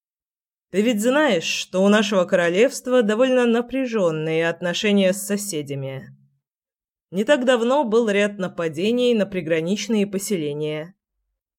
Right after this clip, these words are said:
Принц вместе с придворным архимагом и боевым отрядом отправился для выяснения обстоятельств. Там на них было совершено покушение.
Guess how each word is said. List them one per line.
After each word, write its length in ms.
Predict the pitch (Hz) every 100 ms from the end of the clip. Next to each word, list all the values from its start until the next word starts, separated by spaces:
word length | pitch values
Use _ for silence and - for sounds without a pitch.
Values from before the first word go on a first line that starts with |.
| _
Принц 340 | - 233 269 247
вместе 400 | 220 226 233 214
с 100 | 202
придворным 600 | 208 202 202 214 196 190
архимагом 640 | 185 202 190 226 196 180
и 40 | 175
боевым 380 | 180 185 196
отрядом 480 | 180 202 202 247 196
отправился 580 | 185 - 254 226 214 202
для 220 | 165 180
выяснения 640 | 180 190 190 202 208 190 185
обстоятельств. 960 | 190 233 214 139 131 131 131 - _ _ _ _ _ _ _ _ _ _ _ _ _
Там 320 | 170 190 233
на 120 | 277
них 260 | 262 214 240
было 260 | 180 180 214
совершено 640 | 247 226 220 202 165 170
покушение. 960 | 240 233 - - 156 156 156 156 151